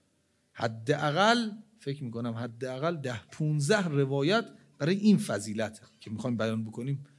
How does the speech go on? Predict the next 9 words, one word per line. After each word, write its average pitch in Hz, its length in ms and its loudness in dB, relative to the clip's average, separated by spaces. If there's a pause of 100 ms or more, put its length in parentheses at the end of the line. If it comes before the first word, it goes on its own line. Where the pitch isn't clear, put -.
(300)
ده 113 200 2
پونزده 131 400 0
روایت 107 380 -6
داریم 110 180 -12
و 147 40 0
اون 202 240 -2 (300)
ده 139 200 0
پونزده 135 380 0
روایت 190 220 2